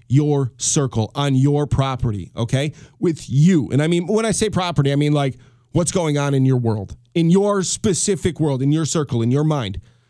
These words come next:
Worry about that shit. Stop worrying about what everybody else thinks about and talks about and says and does and believes and what they think is right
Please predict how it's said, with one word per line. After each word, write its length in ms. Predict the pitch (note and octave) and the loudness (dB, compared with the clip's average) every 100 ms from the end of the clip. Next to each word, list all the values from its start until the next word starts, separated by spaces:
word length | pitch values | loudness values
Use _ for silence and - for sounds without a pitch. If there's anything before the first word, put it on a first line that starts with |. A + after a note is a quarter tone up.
| _ _ - | _ _ 0
Worry 320 | A#3+ D#4+ C#4+ | 2 2 0
about 300 | B3 A#3 F#3 | 0 -2 -2
that 240 | G3+ G3 | -4 -2
shit. 400 | - - A2 - | -4 -2 -4 -6
Stop 260 | - D4 A#3+ | -4 -4 -4
worrying 640 | D#3+ G3 D#4+ F4+ D#4 A#3+ | 0 2 2 0 0 -2
about 280 | F#3+ F#3 F3 | 0 -2 -2
what 140 | G3+ | -2
everybody 400 | G#3 G#3 F#3+ F#3+ | -2 -2 -2 0
else 260 | F#3+ E3+ - | 0 -2 -2
thinks 280 | G3+ F#3 C#3 | -2 -2 -2
about 340 | B2 G2+ - | -2 -4 -2
and 240 | C3 B2 | 0 0
talks 320 | - F#3+ G3 - | 0 -2 -2 -4
about 300 | A#2 G2 - - | -4 -6 -12 -8
and 160 | - G#2 | -4 -2
says 540 | - - F#3 B2+ F#2 - | -2 0 -2 -2 -8 -2
and 240 | C3 G2 | -2 -2
does 340 | E3+ E3+ G2+ | -4 -6 -6
and 160 | - A2 | -6 -2
believes 540 | B2+ B2 F#3+ D#3+ F#2 | 0 0 0 0 -6
and 180 | - B2 | -6 -4
what 280 | A#2+ G3+ - | -2 -4 -2
they 140 | G#3 G3+ | -4 -2
think 280 | A3 G#3+ | -2 -2
is 120 | F#3+ C3 | -2 -2
right 340 | E3+ G3 F#3 | -2 -2 -8